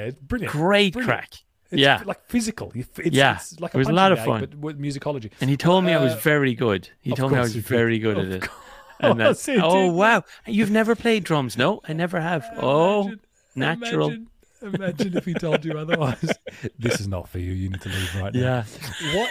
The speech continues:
Speaker 1: what, what is your wife gonna take up in this School of Rock family action?
Speaker 2: She is pausing. She's pausing to decide between what she could do.
Speaker 1: <laughs>
Speaker 2: Minnie,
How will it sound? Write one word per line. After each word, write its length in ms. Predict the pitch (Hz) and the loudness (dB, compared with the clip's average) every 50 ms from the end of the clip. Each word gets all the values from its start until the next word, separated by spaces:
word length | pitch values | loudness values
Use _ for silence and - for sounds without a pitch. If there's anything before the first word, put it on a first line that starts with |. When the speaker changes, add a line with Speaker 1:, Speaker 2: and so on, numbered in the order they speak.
| - - | -6 -6
Speaker 1:
what, 400 | 175 170 180 190 202 196 - - | -4 0 0 0 0 -2 -4 -6
what 220 | 160 170 180 185 | -4 -2 0 0
is 140 | 180 180 160 | -2 -2 -2
your 120 | 170 165 156 | -2 -2 0
wife 360 | 156 180 226 208 - - - - | 0 -2 -4 -4 -8 -14 -12 -10
gonna 160 | 139 127 113 | -8 -8 -6
take 220 | - - 104 - 98 | -6 -6 -6 -6 -6
up 160 | 95 - _ - - - | -10 -10 _ -20 -14 -8
in 120 | 117 104 | -6 -6
this 100 | 101 95 | -4 -6
School 240 | - - 120 110 104 | -6 -4 -4 -4 -4
of 80 | 98 92 | -4 -4
Rock 160 | 101 92 - | -6 -6 -6
family 320 | - 101 95 92 92 92 92 | -8 -10 -8 -8 -8 -10 -10
action? 240 | 92 95 - - 107 | -12 -12 -12 -12 -6
Speaker 2:
She 280 | - - - 131 131 127 | -4 -2 0 2 4 4
is 140 | 120 107 | 2 2
pausing. 580 | - - - - 104 107 107 101 87 92 87 104 _ _ _ | -2 -10 -8 -6 -4 -4 -4 -6 -8 -10 -12 -12 _ _ _
She's 240 | - - - 131 - | -14 -10 -10 -10 -10
pausing 480 | - - - 113 117 117 98 107 104 98 | -10 -4 0 2 2 2 0 -2 -8 -8
to 100 | - - | -10 -12
decide 460 | 92 - 101 - - 113 98 95 95 92 | -8 -8 -6 -6 -4 -6 -6 -6 -8 -8
between 320 | - - - 104 110 104 | -10 -10 -8 -8 -8 -8
what 120 | 101 - - | -10 -10 -10
she 140 | - - - | -10 -10 -8
could 140 | - 92 - | -10 -8 -6
do. 120 | - 95 90 110 | -4 -4 -4 -2
Speaker 1:
<laughs> 40 | 120 | 0
Speaker 2:
Minnie, 340 | 139 147 156 151 117 92 | 0 0 2 2 0 -2